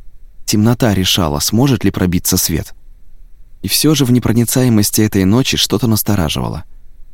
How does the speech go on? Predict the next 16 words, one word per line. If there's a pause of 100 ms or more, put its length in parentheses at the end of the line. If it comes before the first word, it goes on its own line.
(240)
Мирка
не
мог
отогнать
нехорошее
предчувствие. (680)
Вдалеке
прокричала
хищная
птица. (580)
Он
мог
думать
только
о
ней.